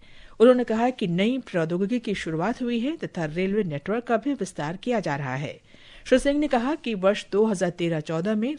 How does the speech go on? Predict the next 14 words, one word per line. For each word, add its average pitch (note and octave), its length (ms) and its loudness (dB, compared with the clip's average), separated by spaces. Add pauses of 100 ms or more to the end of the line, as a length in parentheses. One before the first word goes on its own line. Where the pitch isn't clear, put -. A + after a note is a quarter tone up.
रेलवे E3 260 -2
का E3 120 -8
बजट F3+ 380 -2
सिर्फ D4+ 360 -4
तिरसठ E3 400 -4
हजार F3+ 460 -2
करोड़ D#3+ 200 -2
रुपए G3+ 240 -2
था, A3+ 260 -4 (380)
जो A#3+ 120 8
अब B3 80 2
बढ़कर A3+ 400 0
दो G#3+ 260 2
लाख E3+ 320 0